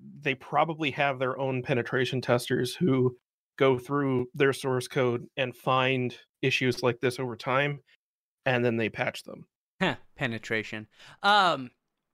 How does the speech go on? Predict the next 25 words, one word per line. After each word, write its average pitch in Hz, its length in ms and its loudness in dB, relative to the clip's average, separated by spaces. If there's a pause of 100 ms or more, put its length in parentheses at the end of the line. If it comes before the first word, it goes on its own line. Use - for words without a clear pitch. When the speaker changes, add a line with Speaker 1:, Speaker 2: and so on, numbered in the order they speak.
(300)
Speaker 1:
<laughs> 185 300 2 (440)
Speaker 2:
so, 185 680 4 (240)
so 180 240 0
one 196 320 2
thing 156 360 0
is 147 180 -6
that 139 340 2
I 143 120 -2
really 165 340 0
like 160 260 2
the 139 120 -2
name 127 500 0
of 117 260 -2
that 120 240 0
studio. 110 680 0 (1400)
Facepunch. - 720 -2
I - 640 -20
think 139 140 -4
it's 135 100 -10
a 135 40 -6
good 135 200 -4
name. 135 180 -2
Speaker 1:
Oh, 143 160 4
yeah. 120 280 -2 (160)
Speaker 2:
Yeah, 110 320 -6